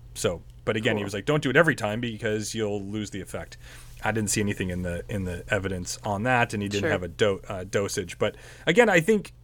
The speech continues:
Speaker 1: uh, to, the summary, finishing up adaptogens, as I've learned, 'cause I, I didn't know much about adaptogens prior to this episode,
Speaker 2: Mm.
Speaker 1: is at least these two, rhodiola and, and ashwagandha, have good evidence behind them, and, and, and that they do something.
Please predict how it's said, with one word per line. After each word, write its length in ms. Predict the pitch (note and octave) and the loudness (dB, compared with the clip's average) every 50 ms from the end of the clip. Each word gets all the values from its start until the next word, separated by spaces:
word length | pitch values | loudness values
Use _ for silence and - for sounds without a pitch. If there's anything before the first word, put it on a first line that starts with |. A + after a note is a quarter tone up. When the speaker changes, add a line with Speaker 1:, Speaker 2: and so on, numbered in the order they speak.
| - - | -8 -4
Speaker 1:
uh, 140 | E3 D3+ C#3 | -4 -4 -2
to, 220 | C#3+ - D#3+ D#3 | 0 2 0 2
the 180 | - C#3 D3 C#3+ | 2 2 2 4
summary, 340 | - F3+ F3+ F3+ E3+ D3 | 4 4 4 6 6 4
finishing 440 | C#3 - - D3+ C#3+ C3+ - C#3 C3 | 4 4 2 0 2 0 0 2 2
up 100 | B2+ - | 2 2
adaptogens, 800 | C3 A2 A2+ A#2+ B2+ C3+ - B2 A2 A#2 A2 G#2+ A#2 B2 - - | 2 4 4 4 4 4 2 0 -2 0 0 0 -2 -4 -4 -2
as 180 | - A#2 G#2+ | 0 0 2
I've 220 | A#2+ A2+ B2+ B2 A2+ | 2 4 2 2 2
learned, 340 | A2 A#2+ A2 G2+ G#2+ G#2+ - | 2 0 0 0 -2 -2 0
'cause 120 | B2+ A2+ | 2 4
I, 200 | C3+ C#3+ D3+ C#3+ | 8 8 8 6
I 120 | - B2 D#3+ | 6 4 2
didn't 200 | F#3 G3+ D#3 C3 | 2 2 0 2
know 120 | C#3 C3+ | 2 4
much 200 | B2 C3 C3 - | 4 4 2 2
about 280 | B2 G#2 A#2+ B2+ C#3+ A2+ | 2 2 2 2 2 2
adaptogens 640 | F#2 - G2 F#2+ - - G#2 F#2+ G2 F#2 F#2+ - - | 0 -2 -4 -4 -4 -6 -6 -6 -6 -6 -6 -2 0
prior 200 | A2+ G2+ F#2+ F#2+ | 0 0 0 0
to 80 | F#2+ | -2
this 180 | F#2 F#2 - - | -4 -4 -4 -4
episode, 420 | G2 - G#2 - - - E3+ D#3+ | -4 -4 -4 -2 -2 0 0 0
Speaker 2:
Mm. 180 | D#3 D3+ D3+ D#3 - - - - - - | -2 -4 -6 -8 -12 -14 -18 -20 -10 -4
Speaker 1:
is 240 | C#3+ C3+ B2 A#2 B2+ | -2 -2 -2 -2 -2
at 160 | - C#3+ D3+ | 0 0 2
least 220 | F#3+ G#3 F#3+ - | 2 2 0 0
these 260 | D#3+ F3 G3 G#3+ - | -2 0 0 0 -2
two, 280 | - - B2 A2 G#2 A2+ | -2 0 0 0 0 2
rhodiola 600 | A#2+ A#2+ B2 C3 B2+ B2 A#2 A#2+ A#2+ A#2+ B2 G#2+ | 2 2 4 4 4 4 4 4 4 2 2 0
and, 420 | A2+ A2+ G#2+ G#2+ A2 A2+ A2 G#2+ - - | 0 0 0 0 -2 -2 -6 -8 -10 -10
and 320 | A#2+ A2+ A2 G#2+ G#2 G#2 - - | -8 -6 -6 -6 -6 -6 -2 0
ashwagandha, 500 | A#2+ B2 - - A2 A#2+ D3+ F3+ D3+ B2 | 0 0 0 -2 0 2 2 4 4 4
have 160 | C3+ B2 B2 | 2 2 2
good 140 | E3+ F#3+ F#3 | 4 4 6
evidence 420 | E3+ G3+ A3+ A#3 D3+ B2+ G#2 - | 6 6 4 2 2 0 -4 -4
behind 320 | - G#2+ F#2 F#2+ F2+ E2+ | -6 -6 -6 -6 -6 -8
them, 280 | D#2+ E2 D#2+ D#2+ D#2+ - - - | -8 -8 -10 -10 -12 -12 -10 -8
and, 180 | A#2 A#2+ A2+ A#2 | -6 -6 -4 -4
and, 260 | B2 B2 A#2+ A#2 A2 | -4 -4 -6 -6 -10
and 200 | A#2+ A#2 A2 A#2+ | -10 -10 -4 0
that 140 | B2+ A#2+ - | 0 0 2
they 100 | - B2 | 2 0
do 240 | A#2+ - C3 F#3+ G#3 | 0 2 0 2 2
something. 500 | - - F#2 D#2+ D#2+ - E2 E2 E2 | 2 0 -2 -4 -6 -10 -10 -10 -10